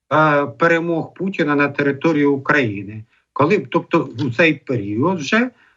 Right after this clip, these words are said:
очевидно, що завдяки заблокованій трампістами у, у Конгресі допомоги, допомозі України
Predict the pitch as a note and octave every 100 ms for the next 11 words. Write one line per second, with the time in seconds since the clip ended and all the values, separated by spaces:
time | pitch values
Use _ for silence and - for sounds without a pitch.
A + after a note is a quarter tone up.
0 | _ - D3+ D#3+ - D3 A#2 F3 G3 F3+
1 | F#3+ F#3 - - D3+ C#3+ C#3 C3+ C3+ F#2+
2 | E3 C#3 F3 - C#3+ B2 B2 A#2 D#3 E3+
3 | D3 B2 A2+ A2+ G#2+ - _ _ - D3+
4 | D#3+ C#3 A#2 A2+ B2 A2+ G#2 F#2+ _ _
5 | - B2 C3 C3 D#3 C3+ D3 B2+ A2+ A#2
6 | G#2+ - _ _ - C3+ D3 D3+ C3+ A#2+
7 | A#2 B2+ C#3+ C#3+ C3+ A2+ B2 B2+ B2 E3
8 | B3+ D4+ C4+